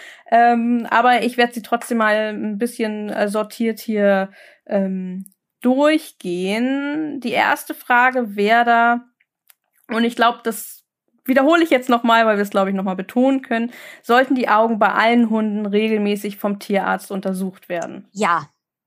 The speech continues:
Speaker 2: Und in der Regel werden sie das auch, auch wenn ich zur Impfung gehe und eine normale klinische Untersuchung durchgeführt wird, sollte zumindest ein Blick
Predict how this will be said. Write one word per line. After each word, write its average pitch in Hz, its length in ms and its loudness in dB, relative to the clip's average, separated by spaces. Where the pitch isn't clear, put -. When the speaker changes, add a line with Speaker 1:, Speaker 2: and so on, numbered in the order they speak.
Speaker 2:
Und 277 200 0
in 277 160 0
der 254 160 0
Regel 240 480 -4
werden 220 520 -2
sie 240 180 -4
das 214 300 -4
auch, 226 420 2
auch 220 280 0
wenn 220 180 -2
ich 214 180 -10
zur 214 160 -4
Impfung 285 560 -6
gehe 233 420 -2
und 202 220 -8
eine 196 100 -2
normale 196 560 0
klinische 247 680 -4
Untersuchung 226 1000 -6
durchgeführt 269 800 0
wird, 220 180 2
sollte 240 600 0
zumindest 233 580 -4
ein 190 160 -6
Blick 220 200 -6